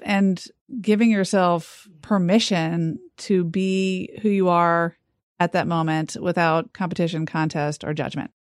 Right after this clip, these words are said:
The other thing that's so relevant to health and what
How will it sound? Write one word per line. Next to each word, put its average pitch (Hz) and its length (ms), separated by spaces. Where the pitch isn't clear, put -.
The 214 220
other 240 240
thing 220 240
that's 180 220
so 202 200
relevant 175 600
to 165 420
health 165 680
and 175 240
what 175 340